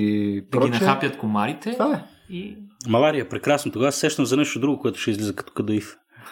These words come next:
Speaker 2: <laughs> Чи-
Speaker 3: Ужас.
Speaker 2: Добре, а, започваме много позитивно.
Speaker 3: <clears throat>
Speaker 2: Нека да продължим напред с, а, едни от най-, един от най-ективни ивенти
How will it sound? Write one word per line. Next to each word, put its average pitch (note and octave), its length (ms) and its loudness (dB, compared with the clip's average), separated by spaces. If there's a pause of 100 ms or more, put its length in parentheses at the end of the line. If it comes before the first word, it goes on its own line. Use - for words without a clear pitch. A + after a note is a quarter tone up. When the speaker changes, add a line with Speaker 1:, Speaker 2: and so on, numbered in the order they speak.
(180)
Speaker 2:
<laughs> E4+ 880 0
Чи- - 240 -8
Speaker 3:
Ужас. G#2 480 -2 (1120)
Speaker 2:
Добре, B3+ 340 6 (100)
а, D#3+ 360 8
започваме F3 460 2
много E3 220 6
позитивно. E3+ 520 4 (560)
Speaker 3:
<clears throat> - 580 -10
Speaker 2:
Нека D3+ 200 2
да D3+ 120 2
продължим D3 320 4
напред C#3+ 420 4
с, - 300 -2
а, A2+ 1000 6 (300)
едни B2 220 2
от A#2+ 120 -2
най-, A#2 200 2 (340)
един A#2+ 180 4
от A#2 120 2
най-ективни A2 480 4
ивенти G2+ 540 0